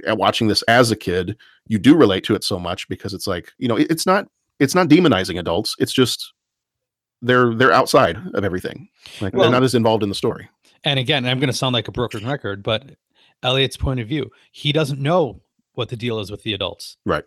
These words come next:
Speaker 2: You know, neither do we. We don't know what caused his parents to be separated or, or, or divorced.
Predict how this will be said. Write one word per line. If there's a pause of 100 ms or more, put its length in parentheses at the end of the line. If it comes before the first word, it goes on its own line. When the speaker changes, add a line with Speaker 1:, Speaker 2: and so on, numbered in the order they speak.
(640)
Speaker 2:
You
know,
neither
do
we.
We
don't
know (380)
what (420)
caused
his
parents
to
be
separated
or,
or,
or
divorced.